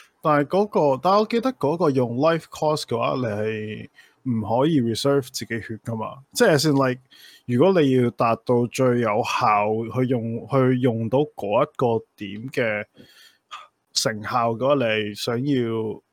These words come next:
撐血啦，咁之後就唔好攞血嚟 reserve aura 啦，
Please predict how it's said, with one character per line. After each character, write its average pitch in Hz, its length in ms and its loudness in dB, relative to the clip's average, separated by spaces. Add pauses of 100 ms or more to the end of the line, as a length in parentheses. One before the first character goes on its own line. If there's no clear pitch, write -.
(200)
撐 135 280 0
血 151 120 0
啦， 170 320 2
咁 135 200 -4
之 165 160 -6
後 131 220 0
就 107 360 -4 (640)
唔 165 160 0
好 117 120 2
攞 147 280 4
血 151 140 0
嚟 107 160 -2
reserve 110 360 -2
aura 139 380 0
啦， 127 300 0